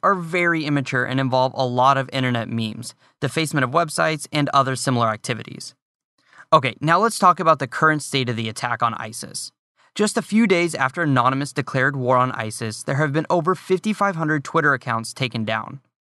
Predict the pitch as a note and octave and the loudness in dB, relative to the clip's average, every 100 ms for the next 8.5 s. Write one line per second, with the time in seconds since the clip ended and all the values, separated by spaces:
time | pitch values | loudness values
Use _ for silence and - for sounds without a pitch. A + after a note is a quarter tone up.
0 | _ _ - - - F#3+ F#3 F#3+ G#3 A3+ | _ _ -18 -14 2 2 4 2 2 0
1 | - C3+ C#3 C#3+ A#2 A2 A2+ C3 C#3+ C3+ | 2 2 4 2 2 2 2 4 6 6
2 | D3+ E3+ E3 C3 C3 D3 C3 B2 A#2+ C3 | 2 -2 -2 0 0 -2 -2 -2 -2 -2
3 | B2+ C3 B2 B2 A#2 D3+ E3 C3 A#2 B2+ | -2 0 0 -2 0 0 4 2 2 -2
4 | A#2+ B2 - A#2 C#3 C#3 - E3 - C#3 | -4 -6 -6 -4 -4 -4 -4 -4 -4 -6
5 | C#3+ C#3 D3+ B2+ A#2 B2+ A#2+ - - - | -4 -2 0 -2 -2 -2 -4 -6 -16 -20
6 | - - F3+ D3 C#3+ D#3 F#3 D3 B2+ - | -8 2 4 4 4 2 0 -4 -4 -2
7 | D#3 E3+ D#3 D3 C#3 A#2+ - A2+ G#2+ A2 | 0 2 0 0 0 0 -2 -2 0 -2
8 | A2+ - C#2 - - | -4 -8 -8 -8 -10